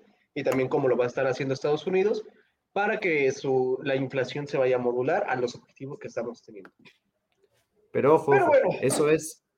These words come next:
Speaker 2: eso es doctorar los datos para que se acomoden a la conclusión a la que queremos llegar, que es mentarle la madre a amlo.
Speaker 1: <laughs> Pero bueno, conclusión, Andrés Manuel no tiene mucho que ver en esta cosa.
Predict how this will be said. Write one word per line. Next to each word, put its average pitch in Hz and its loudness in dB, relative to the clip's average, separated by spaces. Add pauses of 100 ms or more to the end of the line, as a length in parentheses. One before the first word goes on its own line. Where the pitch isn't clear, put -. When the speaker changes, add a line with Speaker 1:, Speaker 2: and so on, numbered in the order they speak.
(140)
Speaker 2:
eso 151 0
es 156 0
doctorar 143 4
los 156 2
datos 147 -2
para 120 -4
que 107 -8
se 117 -8
acomoden 131 -2
a 104 -2
la 104 -6
conclusión 104 -8
a - -2
la 127 -4
que - -14
queremos 120 -4
llegar, 113 -4
que 131 -8
es 117 -8
mentarle 120 -4
la 110 -4
madre 110 -6
a - -10
amlo. 95 -14 (840)
Speaker 1:
<laughs> - -2 (960)
Pero 175 2
bueno, 170 2
conclusión, 160 -2
Andrés 170 2
Manuel 214 2
no 240 2
tiene 226 2
mucho 226 2
que 175 2
ver 185 2
en 185 2
esta 185 -2
cosa. - -4